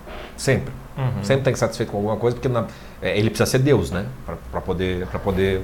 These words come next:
Speaker 1: resolver. Não adianta.
Speaker 2: <laughs> E até
Speaker 1: Hã?
Speaker 2: quando ele acha que ele é Deus, não adianta.
Speaker 1: Não adianta.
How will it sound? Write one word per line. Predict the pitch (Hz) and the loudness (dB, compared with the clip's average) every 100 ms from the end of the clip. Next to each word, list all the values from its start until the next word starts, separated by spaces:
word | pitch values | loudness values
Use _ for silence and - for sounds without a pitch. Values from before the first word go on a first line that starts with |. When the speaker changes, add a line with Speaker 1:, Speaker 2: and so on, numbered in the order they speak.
| - | -2
Speaker 1:
resolver. | 104 117 95 85 - - - | -2 0 0 -2 -6 -14 -2
Não | 131 | 6
adianta. | 170 160 101 - - - | 8 8 6 4 -6 -6
Speaker 2:
<laughs> | 277 - - - - | -8 -8 -14 -10 -4
E | |
até | 139 117 | 0 4
Speaker 1:
Hã? | 156 | 4
Speaker 2:
quando | 170 165 | 4 4
ele | 160 151 139 | 4 4 4
acha | 139 | 2
que | 139 | -2
ele | 135 | 0
é | 127 | 0
Deus, | - 135 139 165 | 0 -4 -4 -4
não | |
adianta. | 147 143 - 156 135 - - - | -6 -6 -2 0 0 -4 -10 -6
Speaker 1:
Não | 104 | -2
adianta. | 98 143 104 - | 2 4 4 2